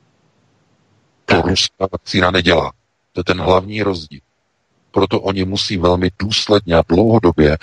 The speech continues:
Speaker 1: západní farmaceutické společnosti testovat, jestli náhodou,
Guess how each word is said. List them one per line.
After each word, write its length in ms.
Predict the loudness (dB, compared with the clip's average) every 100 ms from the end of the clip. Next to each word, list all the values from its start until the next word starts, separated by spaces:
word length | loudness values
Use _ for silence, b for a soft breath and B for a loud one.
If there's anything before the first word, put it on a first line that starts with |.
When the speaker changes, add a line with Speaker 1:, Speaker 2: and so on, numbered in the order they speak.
| B -2
Speaker 1:
západní 440 | 0 2 0 -2
farmaceutické 720 | -4 -2 -2 -2 -4 -4 -4 -2
společnosti 460 | -2 -2 -2 -4 0
testovat, 760 | 0 0 -2 2 4 4 2 0 _ _ _ _ _ _ -4
jestli 360 | -2 0 -2
náhodou, 840 | 0 0 0 -4 -2 0 2 2